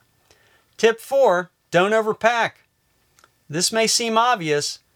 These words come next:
but it's easy to overpack for an R V trip, even for your first trip. If you're doing a shorter first shakedown trip at a local campsite,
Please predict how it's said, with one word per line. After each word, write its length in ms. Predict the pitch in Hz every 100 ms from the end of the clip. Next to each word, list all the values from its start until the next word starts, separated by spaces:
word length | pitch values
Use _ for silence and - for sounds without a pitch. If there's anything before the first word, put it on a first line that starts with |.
| _ _ _ _ -
but 140 | 170
it's 240 | 175 - 202
easy 280 | 247 262
to 100 | 247 220
overpack 720 | 208 208 190 151 139 147 -
for 100 | 170
an 80 | 160
R 160 | 165
V 160 | 165 175
trip, 420 | - 233 220 - _ _ _ _ _ _ _
even 300 | - 269 262
for 180 | 175 185
your 100 | 175
first 360 | 170 233 269 -
trip. 300 | 180 131 - _ _ _ _ _ _ _ _
If 160 | 170 -
you're 160 | 214
doing 340 | 190 226 294 269
a 80 | 214
shorter 420 | - 220 220 196
first 340 | - 214 202
shakedown 560 | - 240 294 - 160 135
trip 400 | - 139 147 _ _ _
at 160 | 160 165
a 40 |
local 400 | 160 196 214 196
campsite, 720 | - 233 240 - 131 127 147